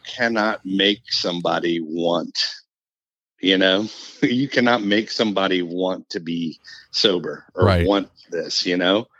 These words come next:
Speaker 2: Yeah.
Speaker 1: And it's that whole law of attraction, you know?
Speaker 2: Yeah,
Speaker 1: So
Speaker 2: absolutely.
Speaker 1: You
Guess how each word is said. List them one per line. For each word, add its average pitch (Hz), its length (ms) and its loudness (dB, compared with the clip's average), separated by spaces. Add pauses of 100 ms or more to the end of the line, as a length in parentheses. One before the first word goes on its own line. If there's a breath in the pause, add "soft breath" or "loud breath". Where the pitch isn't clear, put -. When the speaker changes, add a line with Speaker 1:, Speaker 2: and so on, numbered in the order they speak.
(140 soft breath)
Speaker 2:
Yeah. 92 300 0 (140 loud breath)
Speaker 1:
And 104 160 4
it's 110 260 0
that 110 220 2
whole 107 360 0
law 98 360 2
of 92 160 -4
attraction, 110 680 -8
you 78 100 -16
know? 80 220 -14 (260)
Speaker 2:
Yeah, 107 300 4
Speaker 1:
So 87 460 0
Speaker 2:
absolutely. 92 560 0
Speaker 1:
You 82 60 0